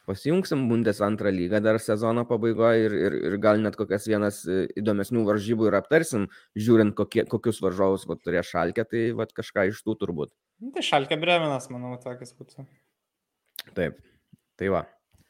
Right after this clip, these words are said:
Speaker 1: Mįslės gal pasilgai, kaip manai?
Speaker 2: Nelabai, bet tarkim.
Speaker 1: <laughs> Kur jau dingsi čia? Gerai, tai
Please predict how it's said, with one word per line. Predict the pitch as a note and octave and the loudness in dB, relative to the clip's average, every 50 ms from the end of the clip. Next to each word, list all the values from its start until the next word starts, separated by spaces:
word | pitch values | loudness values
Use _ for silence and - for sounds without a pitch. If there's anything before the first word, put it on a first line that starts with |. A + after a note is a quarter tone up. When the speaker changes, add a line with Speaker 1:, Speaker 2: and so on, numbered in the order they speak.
| _ _ _ _ _ _ _ _ _ _ _ - | _ _ _ _ _ _ _ _ _ _ _ -4
Speaker 1:
Mįslės | G2 A2 B2+ B2 - D#3 F3 G#3 A3 F#3+ | 0 0 0 0 2 4 4 4 6 6
gal | D#3+ C3+ G#2+ | 4 4 4
pasilgai, | F#2+ F#2+ F#2 - - G2+ F#2+ F#2 F#2 D#2+ C#2+ | 2 0 -4 -4 -2 -2 0 0 0 -2 -2
kaip | - F#2+ F2+ - | -4 -6 -4 -4
manai? | G2+ E2+ D#2 D2+ D#2 - - _ _ _ - - - - - - - - - - - - - _ _ _ _ _ _ _ _ _ _ _ _ _ _ _ _ _ _ _ _ _ - | -4 -4 -4 -4 -6 -8 -12 _ _ _ -20 -20 -20 -18 -18 -18 -18 -20 -20 -20 -20 -20 -20 _ _ _ _ _ _ _ _ _ _ _ _ _ _ _ _ _ _ _ _ _ -14
Speaker 2:
Nelabai, | - C3 C3 C3+ C#3+ C#3+ C#3 C3 B2 C3 D3+ | -8 -4 -2 2 4 4 4 4 4 2 0
bet | E3 E3 D#3+ D#3+ D#3+ - | 0 0 -4 -4 -6 -8
tarkim. | - - D#3+ D3+ D3 D3 - C3 B2 - - _ _ _ _ _ _ _ - | -8 -6 -6 -6 -6 -8 -10 -12 -12 -14 -18 _ _ _ _ _ _ _ -20
Speaker 1:
<laughs> | - - - - - E2+ E2+ E2+ F2 F#2 F#2+ G2 G2 G#2 G#2 B2+ C#3 C#3 - - C#3 D3 - - D#3 - - - - - - - - - - - - | -18 -18 -18 -16 -14 -14 -12 -12 -10 -10 -8 -6 -6 -4 0 2 2 4 8 8 8 8 8 6 4 4 4 2 -4 4 6 6 6 6 2 -10 -2
Kur | - A2+ G#2+ G#2 | 2 4 6 6
jau | G#2+ A2 G#2+ G#2+ | 8 6 6 6
dingsi | G#2+ C3 D3+ E3 D#3+ - - F2+ | 4 4 2 2 0 -2 -6 -10
čia? | - - - G#1 - - _ _ _ _ _ _ _ _ _ _ _ _ _ _ _ - - _ _ | -10 -10 -10 -10 -12 -14 _ _ _ _ _ _ _ _ _ _ _ _ _ _ _ -14 -14 _ _
Gerai, | - F#2 F2 F2+ F#2 G#2+ C3 D3+ C#3+ | -14 -8 -4 0 0 2 2 2 0
tai | - G#2+ F2+ | -2 -2 -4